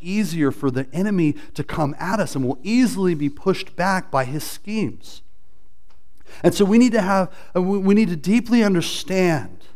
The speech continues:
and receive and, and, and live into and rest in the fact that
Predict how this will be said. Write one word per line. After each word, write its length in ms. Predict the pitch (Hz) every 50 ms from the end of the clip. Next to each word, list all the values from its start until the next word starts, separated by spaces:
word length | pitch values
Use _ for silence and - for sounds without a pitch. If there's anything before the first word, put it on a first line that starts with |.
| - - - - - - - -
and 220 | - 147 151 156 160
receive 1000 | 151 156 - - - - - 214 214 214 196 196 180 143 123 117 107 - - - - - -
and, 160 | 147 151 151 -
and, 180 | 156 160 -
and 300 | - 156 165 160 156 147
live 260 | 160 190 208 208 175 151
into 640 | - 156 170 190 196 180 - - - 147 123 117 117 -
and 300 | 123 120 120 135 131 135
rest 400 | 156 190 202 - - - - -
in 200 | - 151 143 143
the 80 | 147 131
fact 440 | - - - 151 143 143 - -
that 80 | - -